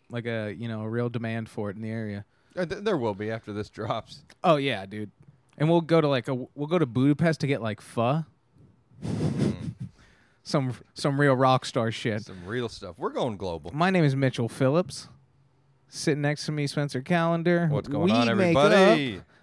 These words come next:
Speaker 1: the Hats Off, Gloves Off podcast. Hats off to those that deserve it. Gloves off to those that deserve it. At Hogo Pod. We give, um, do-do-do, pats on the back, pats on the fanny.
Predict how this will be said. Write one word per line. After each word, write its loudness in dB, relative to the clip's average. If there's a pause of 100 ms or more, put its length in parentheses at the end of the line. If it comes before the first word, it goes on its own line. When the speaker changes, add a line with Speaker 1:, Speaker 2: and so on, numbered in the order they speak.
Speaker 1:
the 0
Hats -2
Off, 4
Gloves 0
Off 0
podcast. 0 (720)
Hats 2
off 4
to -8
those 2
that 2
deserve 0
it. 0
Gloves 0
off -2
to -4
those 0
that -6
deserve -2
it. -2
At 0
Hogo 0
Pod. 0 (1500)
We 4
give, 2
um, 4 (960)
do-do-do, 0
pats 0
on -2
the -2
back, -2
pats -4
on -2
the -6
fanny. -6